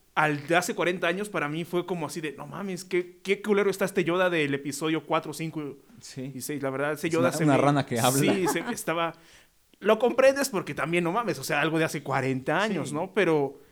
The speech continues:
Speaker 1: el Yoda del episodio uno y dos y tres fue, pues fue bueno. Y ya eso lo ves y hasta te da risa, dices, "No mames, esto parece comedia".
Speaker 2: Y aquí les va un dato, no es a huevo que les guste Star Wars, ¿eh? O sea, no les tiene que gustar a huevo. O sea, no es una obligación que te guste Star Wars. Si no te
Speaker 1: Dice,
Speaker 2: gusta
Speaker 1: "Marian,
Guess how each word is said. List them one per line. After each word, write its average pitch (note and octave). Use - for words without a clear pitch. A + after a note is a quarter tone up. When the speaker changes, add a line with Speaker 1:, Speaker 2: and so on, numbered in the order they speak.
Speaker 1:
el D3+
Yoda F3
del C#3+
episodio D#3
uno E3
y D#3
dos D#3
y F3
tres G3+
fue, D3
pues D3+
fue G#3+
bueno. C#4
Y D#3
ya F3
eso F#3+
lo F3+
ves G3
y F#3+
hasta F3
te F3+
da F#3+
risa, G3+
dices, F3+
"No A3
mames, B3+
esto A3+
parece F#3
comedia". D#3+
Speaker 2:
Y C#3+
aquí F3
les E3+
va D#3+
un F3
dato, D3+
no C#3
es G3+
a G3+
huevo F#3+
que D#3+
les C3+
guste F3
Star E3+
Wars, F#3
¿eh? F#3+
O -
sea, D#3+
no F#3
les F3+
tiene F#3
que -
gustar -
a E4
huevo. F4
O -
sea, D3+
no D#3
es D#3+
una G3+
obligación E3
que F#3
te D3
guste D3
Star D3+
Wars. E3+
Si E3
no F#3
te G#3
Speaker 1:
Dice, G#3
Speaker 2:
gusta A#3+
Speaker 1:
"Marian, G3